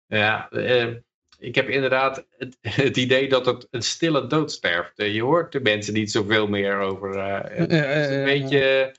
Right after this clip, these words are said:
Speaker 1: ja, ik hoorde laatst ook dat op Instagram kreeg je bij alles kreeg je zo'n labeltje van, eh, over, eh, ga naar die, die, die instituut toe om te lezen over het vaccin. Dat,
Speaker 2: Mhm.
Speaker 1: dat label, warning labeltje is er niet meer. Dat is opeens, eh, verdwenen.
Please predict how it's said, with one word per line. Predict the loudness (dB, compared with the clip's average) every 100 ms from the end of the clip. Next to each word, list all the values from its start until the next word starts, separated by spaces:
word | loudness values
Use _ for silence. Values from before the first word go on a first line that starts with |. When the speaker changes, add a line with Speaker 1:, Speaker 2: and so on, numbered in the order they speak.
| _ _ -4
Speaker 1:
ja, | 0
ik | 0 2
hoorde | 2 2
laatst | 2 2 2 0
ook | 0
dat | -2
op | -2
Instagram | -2 -2 0 0 0 0 -2
kreeg | -2 -2
je | 0
bij | 0 0
alles | 0 -2 -2
kreeg | -2 -2
je | -2
zo'n | -2 0 0
labeltje | 0 0 -2 -4 -4
van, | -2 0
eh, | 0 0 0 -2 -2
over, | -4 -2 -4 -6 -18 -8 0
eh, | 0 0 -2
ga | -2 -2 0
naar | 0 0 0
die, | -4 0
die, | 0 2
die | 0 0
instituut | 0 -2 -4 0 0 2
toe | 2
om | 2 2
te | 2
lezen | 2 0 0 0
over | 0 0 -2
het | -2
vaccin. | -2 0 0 -2 -2 -10 _ _ _ -4
Dat, | -2
Speaker 2:
Mhm. | -2 0
Speaker 1:
dat | 0 0
label, | 0 0 2 2 0 0 2
warning | 2 2 2
labeltje | 0 0 -2 -2
is | 0
er |
niet | 0 0
meer. | -2 -4 -10 _
Dat | -6
is | -4 -4
opeens, | -2 -2 -2 0
eh, | 0 0
verdwenen. | -2 2 0 2 -2 -2 -6